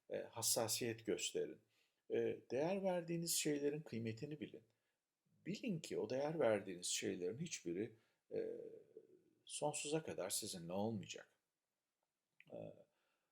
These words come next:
hep böyleydim, hiç de bir zararını görmedim. Kendi hayatımdan bir örnek vereyim. İşte özel günlerde, bayramlarda,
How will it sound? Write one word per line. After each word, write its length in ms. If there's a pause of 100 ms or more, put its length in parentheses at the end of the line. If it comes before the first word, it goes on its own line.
(2000)
hep 180 (300)
böyleydim, 680
hiç 260
de 140
bir 100
zararını 600
görmedim. 640
Kendi 280
hayatımdan 720
bir 80
örnek 400
vereyim. 320 (580)
İşte 460 (140)
özel 360
günlerde, 580
bayramlarda, 920